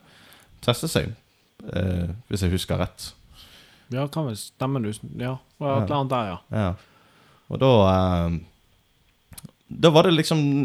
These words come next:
Speaker 1: tydeligvis hadde jeg fått, rett og slett fordi at jeg var, eh, nemlig bror, eh, eller familie til, eh, vedkommende som hadde kreft, og dermed så var det viktigere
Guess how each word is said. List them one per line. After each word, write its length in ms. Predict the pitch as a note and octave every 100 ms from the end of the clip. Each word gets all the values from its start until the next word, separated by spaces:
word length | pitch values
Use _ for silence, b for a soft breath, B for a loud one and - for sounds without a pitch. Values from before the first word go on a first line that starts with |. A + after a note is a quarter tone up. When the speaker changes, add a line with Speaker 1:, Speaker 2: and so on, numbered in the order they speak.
| - -
Speaker 1:
tydeligvis 460 | D3+ D#3 C3+ C#3 C#3
hadde 160 | B2
jeg 260 | A#2 A#2+ A2+
fått, 380 | - B2+ - A2
rett 220 | G2+ A2
og 40 | B2
slett 140 | A2+
fordi 160 | - A2
at 120 | G#2
jeg 120 | G#2+ F#2+ F#2+ G2
var, 380 | A2+ F#2 F2 - - D2+ -
eh, 680 | A2 - - - - - - - - _ - -
nemlig 300 | G2+ G#2 F#2+ F#2
bror, 380 | G2+ F#2+ F2 - F2
eh, 320 | G#2 F#2+ F#2+ F#2+
eller 120 | F#2+
familie 460 | G2 G#2+ F#2 F#2 -
til, 280 | - F#2+ F2+ - B B B B B
eh, 560 | - F#2 F2 F2 E2+ E2+ - - -
vedkommende 560 | F#2 G2+ - F#2+ F2+
som 120 | E2+ F2+
hadde 220 | F2 F2
kreft, 240 | G2 F2
og 60 | F2
dermed 300 | F#2 F2 D#2+
så 100 | -
var 80 | E2+
det 100 | E2+
viktigere 540 | F2 - F2 E2 E2